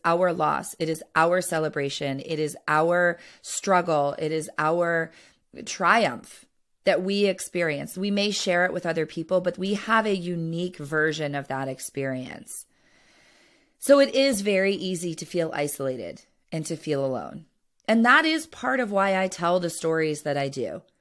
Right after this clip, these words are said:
Because I will tell you that every single time I tell one of my stories, whether that is about having a miscarriage or going through I V F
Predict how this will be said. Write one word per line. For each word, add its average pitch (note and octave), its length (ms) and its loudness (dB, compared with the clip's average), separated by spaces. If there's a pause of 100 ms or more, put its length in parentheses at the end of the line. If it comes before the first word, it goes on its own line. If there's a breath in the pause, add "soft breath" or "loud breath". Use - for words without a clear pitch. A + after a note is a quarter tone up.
(400)
Because G3+ 240 2
I G#3 240 6
will C#4 200 2
tell G3+ 280 -2
you C#3+ 300 -2
that C#3+ 300 -2
every G#3+ 640 2
single F#3+ 380 -2
time D3 440 -2
I D#3+ 280 0
tell E3 360 -2
one D3+ 300 -2
of E3+ 140 -4
my D#3+ 180 -2
stories, C#3 560 -6 (380 loud breath)
whether F3 260 4
that F3 220 2
is E3 100 -2
about D#3 340 0
having D#3 380 -2
a - 20 -4
miscarriage C#3 640 -6
or D3+ 200 -4
going D3+ 340 0
through D#3 200 -2
I C#3 180 0
V C#3+ 160 -2
F B2 340 -8